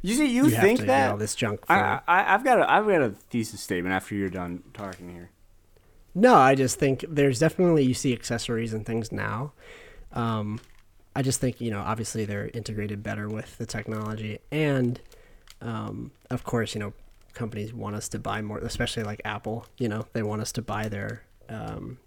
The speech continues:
Speaker 2: AirPods and stuff like that. But I don't know. There was this, it's a special era of, <laughs> like, they couldn't keep up, but they wanted to make things that were compatible and can make money. But yes, go ahead with your thesis.
Speaker 1: Well, I was just gonna say, like, back then we wanted, like,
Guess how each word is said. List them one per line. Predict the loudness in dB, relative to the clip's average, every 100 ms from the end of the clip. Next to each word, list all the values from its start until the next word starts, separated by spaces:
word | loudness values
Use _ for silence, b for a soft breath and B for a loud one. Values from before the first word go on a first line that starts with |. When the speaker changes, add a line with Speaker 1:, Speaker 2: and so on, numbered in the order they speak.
| _ -8
Speaker 2:
AirPods | -8 -6 -8 -8 -10 -12
and | -14
stuff | -14 -14
like | -16 -14
that. | -16 -16 -14
But | -16 -16 B B B B
I |
don't | 2
know. | 2 2 0
There | 0
was | 0
this, | -2 -2
it's | -6
a | -6
special | -2 -2 0 -2
era | 0 0 0 -4
of, | -8 -8 -12 -10
<laughs> | -6
like, | -6 -6 -14 -4
they | -4
couldn't | -2 -4 -2
keep | -4 -2
up, | -6 -8 -18 b b b b b b
but | -6 -2
they | -4
wanted | -2 -4 -4 -4
to |
make | -6 -8 -8
things | -6 -6 -6
that | -8
were | -10
compatible | -8 -4 -2 -2 -6 -8
and | -10 -10
can | -10
make | -10 -10
money. | -12 -12 -10
But | -6 -4
yes, | -4 -6
go | -8
ahead | -8 -10
with | -12
your | -12 -14 -16 -14
thesis. | -14 -14 -18 b b b b b -4
Speaker 1:
Well, | -4
I |
was | -4
just | -6 -4
gonna | -4
say, | -2 0
like, | 0 -2 -4
back | 0 0 0
then | -2 0 0
we | -2
wanted, | -2 -2 -2 -6 -10
like, | -8 -8 -10